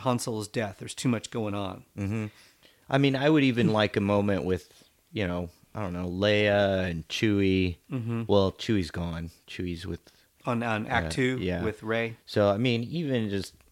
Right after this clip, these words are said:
Speaker 2: Leia and maybe, like, I don't know, some senator friends and, uh,
Speaker 1: There's Akbar.
Speaker 2: Akbar's there.
Speaker 1: Mm-hmm.
Speaker 2: Ni-, Nino, the weird face guy from Jedi.
Speaker 1: Yeah.
Speaker 2: He's there. Uh, and then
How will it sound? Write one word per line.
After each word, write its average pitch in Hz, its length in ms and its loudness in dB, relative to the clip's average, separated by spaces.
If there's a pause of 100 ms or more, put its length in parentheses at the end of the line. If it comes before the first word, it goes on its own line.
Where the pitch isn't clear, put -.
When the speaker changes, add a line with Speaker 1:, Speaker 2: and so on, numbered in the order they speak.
Speaker 2:
Leia 117 580 6
and 98 120 0
maybe, 92 300 0
like, 87 320 -6 (280)
I 107 80 -6
don't 98 120 -8
know, 87 160 -6
some 87 240 -10
senator 101 560 -2
friends 98 840 -6 (100)
and, 87 360 -4
uh, 87 320 -4
Speaker 1:
There's 110 160 -6
Akbar. 117 580 -6 (500)
Speaker 2:
Akbar's 101 600 4
there. 98 520 2
Speaker 1:
Mm-hmm. 113 180 -2
Speaker 2:
Ni-, 113 240 0
Nino, 104 720 0 (320)
the 92 260 -4 (140)
weird 101 340 -2
face 104 300 -8
guy 101 220 -6
from 95 300 -10
Jedi. 98 420 -2
Speaker 1:
Yeah. 131 240 4 (280)
Speaker 2:
He's 101 300 -6
there. 98 480 0 (320)
Uh, 90 320 -4
and 95 200 -4
then 92 380 -4